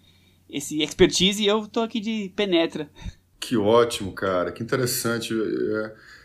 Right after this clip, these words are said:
Speaker 2: eu, eu, eu tenho vontade de ficar perguntando um monte de coisa pra vocês. <laughs>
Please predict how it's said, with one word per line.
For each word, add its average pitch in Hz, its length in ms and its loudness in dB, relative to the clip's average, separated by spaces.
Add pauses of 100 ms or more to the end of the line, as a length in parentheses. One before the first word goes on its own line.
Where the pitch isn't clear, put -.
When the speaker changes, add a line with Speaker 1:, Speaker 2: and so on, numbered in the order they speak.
(140)
Speaker 2:
eu, 104 120 -10
eu, 120 240 -4
eu 131 220 -2
tenho 139 140 0
vontade 143 240 0
de - 60 -6
ficar 151 120 -2
perguntando 151 380 0
um - 20 -2
monte 180 140 0
de 175 40 -6
coisa 175 180 -2
pra 170 120 -4
vocês. 165 340 0
<laughs> 127 1600 -4